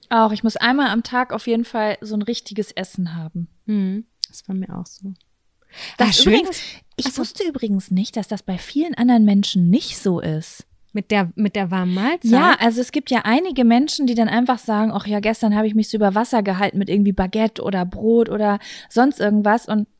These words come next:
Speaker 1: da verstehe ich dann auch, warum zum Beispiel mein Bestellvolumen, äh, in manchen Zeiten so hoch war oder wird, immer mal wieder, ähm,
Speaker 2: Mhm.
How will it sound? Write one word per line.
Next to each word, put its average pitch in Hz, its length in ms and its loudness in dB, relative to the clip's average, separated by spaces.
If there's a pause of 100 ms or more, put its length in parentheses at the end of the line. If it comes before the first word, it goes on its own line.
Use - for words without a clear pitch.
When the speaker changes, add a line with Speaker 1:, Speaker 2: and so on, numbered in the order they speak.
(680)
Speaker 1:
da 214 160 4
verstehe 247 420 -2
ich 320 120 -4
dann 214 180 0
auch, 208 300 2 (380)
warum 220 280 4
zum 233 160 4
Beispiel 214 300 4
mein 196 240 4
Bestellvolumen, 185 1300 2
äh, 185 400 -2
in 190 100 2
manchen 185 360 0
Zeiten 180 560 -2
so 185 280 -2
hoch 226 380 -4
war 170 420 -2
oder 180 300 -2 (160)
wird, 202 460 0
immer 226 200 4
mal 226 220 4
wieder, 269 360 0 (540)
ähm, 214 200 6 (100)
Speaker 2:
Mhm. 214 80 2